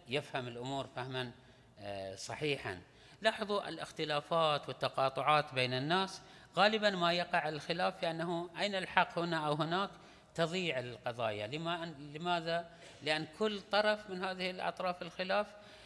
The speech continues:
لم يضبط نفسه، لم يعتد على الإنصاف، لم يعتد على أن يعطي كل ذي حق حقه، وإنما يميل إلى أن يأخذ الحق معه. فالعقول أئمة الأفكار،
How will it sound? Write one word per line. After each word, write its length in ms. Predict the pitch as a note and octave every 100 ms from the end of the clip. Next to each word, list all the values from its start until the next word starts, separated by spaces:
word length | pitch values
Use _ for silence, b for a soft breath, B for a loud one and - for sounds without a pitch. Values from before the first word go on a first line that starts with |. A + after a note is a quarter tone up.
| B B
لم 300 | D#3 G3+ A#3
يضبط 460 | G#3+ G3+ F#3+ D#3 D3 -
نفسه، 520 | A2 G2+ - - F#2 - -
لم 280 | C3+ E3+ E3+
يعتد 500 | D#3+ C#3+ - D#3 C#3
على 520 | C3+ C#3+ C#3+ C#3+ C#3+ B B B -
الإنصاف، 1000 | B2 B2 C3 C3 B2 - D3 C3+ A#2+ G2+ - -
لم 220 | B2+ C#3+
يعتد 560 | C#3+ C3+ - C#3+ C3+ B2
على 220 | C3 C3+
أن 320 | C3 C3+ C#3
يعطي 340 | D3 D#3+ D#3+
كل 300 | D3 D3+ C#3+
ذي 120 | C3+ C3+
حق 280 | C#3 -
حقه، 540 | C3 - - - G2+ G2 B B B -
وإنما 420 | C#3+ C#3+ C#3 C3+
يميل 360 | B2 D#3+ E3 A#2
إلى 200 | A#2 A2+
أن 80 | A2+
يأخذ 340 | A#2+ A#2 A2
الحق 380 | A2 G#2+ A#2 -
معه. 280 | G#2+ F#2+ F2 F#2 - B B -
فالعقول 640 | F#3 F#3+ G3 - G#3 G3+
أئمة 420 | F3+ D3 D3 C3+ -
الأفكار، 640 | B2 A#2 - - A#2+ G#2